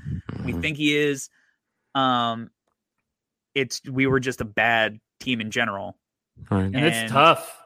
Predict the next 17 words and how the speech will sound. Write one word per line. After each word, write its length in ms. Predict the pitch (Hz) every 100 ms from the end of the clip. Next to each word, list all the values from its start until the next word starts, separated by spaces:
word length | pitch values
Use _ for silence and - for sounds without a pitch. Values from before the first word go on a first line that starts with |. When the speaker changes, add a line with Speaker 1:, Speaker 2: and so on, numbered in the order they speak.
| -
Speaker 3:
It's 80 | 147
Speaker 1:
and 80 | 160
there's 160 | 190
Speaker 3:
tough 60 | 214
Speaker 1:
a 20 |
Speaker 3:
for 80 | 190
young 160 | 139 135
Speaker 1:
reason, 80 | 135
Speaker 3:
guys. 320 | 151 101 - _ _ -
Speaker 1:
there's 200 | 180 214
a 60 |
reason 300 | 202 254 254
that 80 | 214
Cam 240 | 180 196 165
Payne 180 | 170
was 140 | 160 139
selected. 520 | 120 135 - 143